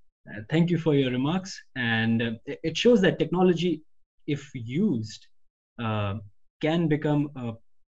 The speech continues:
can add to our traditional activities. Now, from there, I would like to go to India, uh,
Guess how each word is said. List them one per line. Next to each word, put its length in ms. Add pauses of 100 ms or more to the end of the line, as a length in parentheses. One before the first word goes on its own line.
(320)
can 200 (100)
add 340 (140)
to 180
our 160
traditional 680 (240)
activities. 720 (520)
Now, 160
from 300
there, 420
I 140
would 140
like 180
to 80
go 140
to 180
India, 400 (100)
uh, 380